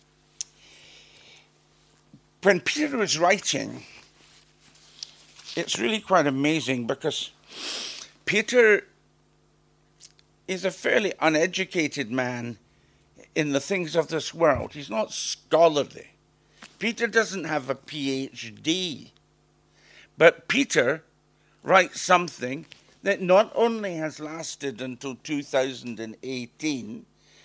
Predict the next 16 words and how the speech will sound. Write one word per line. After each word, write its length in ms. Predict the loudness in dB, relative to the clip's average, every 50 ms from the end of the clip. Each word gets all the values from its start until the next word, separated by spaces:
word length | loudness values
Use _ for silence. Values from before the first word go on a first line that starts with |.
| _ _ _
not 240 | 2 4 4 6 6
only 320 | 4 0 0 -2 -4 -4 -4
has 340 | -4 -4 -4 -4 -6 -6 -8
been 240 | -8 -6 -6 -6
read 480 | -6 -8 -10 -4 -2 2 2 2 2 2
over 500 | 0 0 0 -2 -4 -4 -4 -4 -6 -6 _ _ _ _ _ _ _ _ _ -2
and 260 | 0 0 0 0 -2
studied 840 | -4 -6 -6 -6 _ 4 4 4 4 2 -2 -6 -8 -10 -12 -8 _
by 240 | -6 -4 -4 -6 -8
thousands 920 | -10 -14 -12 -8 2 6 6 6 6 6 0 -6 -8 -8 -10 -8 -8 -8
upon 360 | -8 -4 -4 -4 -4 -4 -6
thousands 760 | -12 -10 -4 0 2 2 2 0 -4 -10 -12 -14 -14 -12 -14
of 100 | -16 -14
scholars, 880 | -14 -14 -2 2 2 4 4 2 -2 -6 -8 -10 -14 -16 -18 -20 -20 -20 _ _ _ _ _ _ _ _ -20 -20 -20 -20 -20 _ 4
but 320 | 4 4 4 2 -4 _
Peter 580 | -2 -2 -2 -2 0 2 4 4 2 0 -4